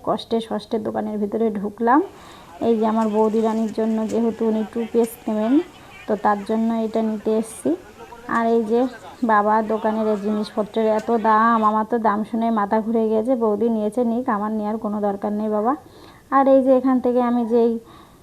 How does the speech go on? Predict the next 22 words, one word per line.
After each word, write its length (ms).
সিটি 360
গোল্ডের 400
যেই 200
সব 180
জিনিসপত্র 560
হয়, 280
এগুলো 240
আমি 200
এখান 280
থেকেই 320
নিই, 220
তোমরা 260
দেখে 260
নাও, 180
এটা 200
আমাদের 300
বগুড়ায়। 420
তোমরা 260
যদি 220
চাও 240
আসতে 320
পারো 220